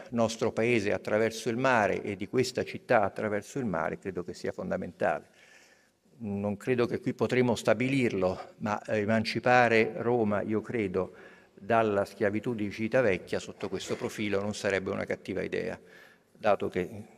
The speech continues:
il porto di Roma una volta era a Roma, cioè a Ostia. Ma tutto questo poi comporterebbe, ma non è il caso adesso di approfondirlo,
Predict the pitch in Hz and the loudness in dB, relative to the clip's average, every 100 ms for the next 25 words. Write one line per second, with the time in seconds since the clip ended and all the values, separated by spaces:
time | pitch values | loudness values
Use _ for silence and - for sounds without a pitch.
0 | - _ _ - 185 - 113 101 113 113 | -20 _ _ -18 -18 0 0 2 -2 0
1 | 104 98 98 - 113 101 90 85 - - | 0 0 -2 -2 0 2 2 0 -2 -2
2 | 104 92 95 110 104 92 95 98 - 87 | 0 0 0 0 0 0 0 -2 -2 -2
3 | 85 - - - - - 107 85 - - | -2 -4 -18 -20 -16 2 4 4 2 -6
4 | - - - 113 113 - - - - - | -6 -6 0 0 0 -10 -20 -20 -20 -6
5 | 127 123 123 120 113 120 110 110 113 107 | -2 2 2 2 2 2 2 0 0 -2
6 | 120 120 117 104 98 95 92 98 101 92 | 2 4 4 4 2 2 0 0 -2 2
7 | 104 104 95 98 - 101 95 107 135 131 | 2 2 2 0 -2 -4 -4 -2 0 0
8 | 104 107 101 101 | 0 0 2 0